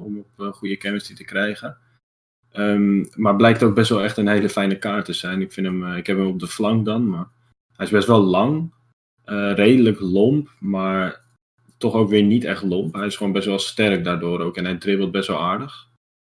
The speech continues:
Eh, dus dat vind ik een hele vette kaart. Ehm, en dan de Nederlandse inbreng.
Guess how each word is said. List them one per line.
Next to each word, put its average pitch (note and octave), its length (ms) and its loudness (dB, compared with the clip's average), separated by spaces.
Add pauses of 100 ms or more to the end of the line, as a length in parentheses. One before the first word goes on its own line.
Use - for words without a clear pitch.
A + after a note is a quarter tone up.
(140)
Eh, F#2+ 160 -6
dus F2+ 120 -6
dat A2 160 2
vind C3 120 0
ik A#2+ 80 -4
een A#2+ 80 2
hele A#2+ 180 2
vette A2+ 280 -6
kaart. A#2+ 600 -6
Ehm, F#2+ 600 -2
en G2 180 -6
dan G2 180 0
de G2+ 100 4
Nederlandse G#2+ 520 2
inbreng. G#2+ 640 0